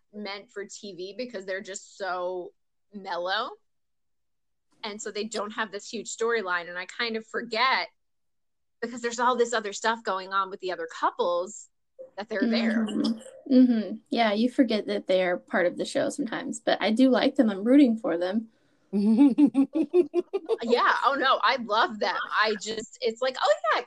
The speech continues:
Speaker 1: Kenny and Kelly. Right. Go, guys." <laughs> Uh, I, I think they're so cute. And I think if I were to put money on anyone, Paul, 'cause I think Cameron and Lauren are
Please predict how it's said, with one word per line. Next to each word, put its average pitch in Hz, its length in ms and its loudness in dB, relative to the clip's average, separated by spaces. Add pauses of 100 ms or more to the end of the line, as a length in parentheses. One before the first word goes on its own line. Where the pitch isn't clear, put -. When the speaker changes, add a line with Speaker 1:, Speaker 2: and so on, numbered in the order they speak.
Speaker 1:
Kenny 262 220 -6
and 370 120 -10
Kelly. 277 380 -4 (160)
Right. - 300 -2 (1200)
Go, - 60 -4 (120)
guys." 277 420 0 (800)
<laughs> 277 140 4 (100)
Uh, 277 140 2 (800)
I, 339 340 -2 (840)
I 220 160 -2
think 285 260 -10
they're 240 140 -4
so 208 240 -6
cute. 196 360 -6
And 208 80 -10
I 190 80 -8 (100)
think 208 300 -10 (320)
if 220 140 -10
I 247 180 0
were 339 120 -6
to 311 80 -8
put - 200 -14
money 220 280 -8
on 185 140 -10 (380)
anyone, 269 1080 -12 (1300)
Paul, 196 300 -2
'cause 233 180 -10
I 190 140 -6
think 220 260 -12
Cameron 202 240 -12
and 254 100 -12
Lauren 180 240 -12
are 170 100 -14